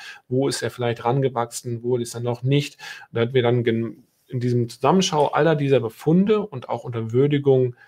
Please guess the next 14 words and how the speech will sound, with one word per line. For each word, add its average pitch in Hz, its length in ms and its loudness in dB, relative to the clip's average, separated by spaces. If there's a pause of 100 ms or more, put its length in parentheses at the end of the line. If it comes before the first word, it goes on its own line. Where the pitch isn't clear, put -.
(160)
des 117 120 -12
Patienten, 165 680 -2
weil 117 140 -4
nicht - 220 -10
jeder 123 180 -2
Patient 104 340 -16
ist - 160 -14
gleich, 165 380 -2
jeder 127 140 -14
Patient - 340 -16
hat - 160 -16
andere 117 320 -8
Vorstellungen 156 600 0
davon, 135 480 -4